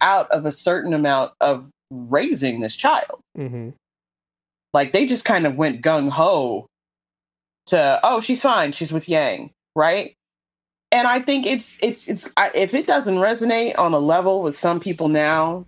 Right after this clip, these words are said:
Speaker 1: with what happened when people had to go home in the pandemic and it was them and their family units all drawn back in together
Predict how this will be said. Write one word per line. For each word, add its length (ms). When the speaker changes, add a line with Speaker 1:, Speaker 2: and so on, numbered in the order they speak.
Speaker 1:
with 460
what 220
happened 480
when 160
people 380
had 180
to 60
go 200
home 400
in 120
the 60
pandemic 760
and 120
it 80
was 200
them 280
and 160
their 160
family 440
units 320
all 240
drawn 400
back 260
in 140
together 540